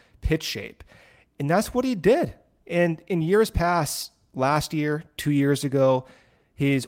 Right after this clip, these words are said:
overall horizontal break on his four-seam has been between three to five inches, and that's what it was in his last start, which is, for me, encouraging because we've talked about his four-seam fastball and his curveball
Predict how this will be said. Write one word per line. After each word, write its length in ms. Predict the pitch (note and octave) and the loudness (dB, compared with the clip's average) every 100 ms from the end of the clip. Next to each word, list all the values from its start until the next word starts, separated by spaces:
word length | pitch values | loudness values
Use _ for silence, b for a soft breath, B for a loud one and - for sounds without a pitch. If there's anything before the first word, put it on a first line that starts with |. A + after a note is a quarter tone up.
| - | 0
overall 520 | D3 D3 D3+ D3 C#3 | 2 2 4 4 4
horizontal 580 | B2 C#3 C#3 C3 C3 C#3 | 2 0 0 -2 -2 -4
break 220 | A#2+ B2+ | -4 -4
on 60 | B2 | -6
his 100 | A#2 | -8
four-seam 580 | - B2+ B2+ E3 E3 | -6 -6 -4 -4 -2
has 120 | D3+ - | -2 -2
been 140 | B2 | -4
between 360 | A#2 - C3 G#2+ - | -6 -8 -10 -10 -10
three 240 | B2 B2+ | -6 -4
to 80 | C3+ | -4
five 340 | B2+ B2+ B2 | -2 -2 -2
inches, 400 | A2+ A#2 F3+ G3 | -6 -6 -6 -4
and 120 | D3+ | -4
that's 200 | C#3 C#3+ | -4 -4
what 140 | D#3 D#3+ | -2 0
it 60 | |
was 420 | D3+ B2+ E3+ G3 C#3+ | 2 2 0 0 -2
in 240 | C3 B2+ b b b b | -4 -6 b b b b
his 180 | C#3+ C#3 | -2 -2
last 400 | B2+ C3 C#3 - | 0 0 0 -2
start, 440 | - D3+ D3 - | 0 0 0 -2
which 240 | D3 D3+ F3 | -4 -2 2
is, 380 | D3+ C#3 - - | 0 0 -6 -10
for 240 | - - C#3 | -8 -4 -2
me, 560 | C#3 F3 E3+ C3 A#2+ - b b | 0 2 2 0 -2 -8 b b
encouraging 800 | - C3+ - F3 F3 E3+ C#3+ C3 | -8 -8 -4 0 4 4 4 0
because 420 | A2+ A#2 C3 A#2+ A2+ | -4 -6 -4 -6 -6
we've 140 | B2+ | -8
talked 380 | - C#3 C#3+ - | -6 -2 -2 -2
about 340 | B2+ A#2 A#2 | -2 -2 -2
his 120 | B2+ | -6
four-seam 460 | - C3+ B2+ - B2+ | -6 -4 -2 -4 -6
fastball 400 | B2 B2 B2 B2 | -4 -4 -4 -6
and 60 | A2 | -8
his 120 | - | -10
curveball 640 | - D#3 E3 C3+ A#2 A2+ | -2 0 2 0 -2 -2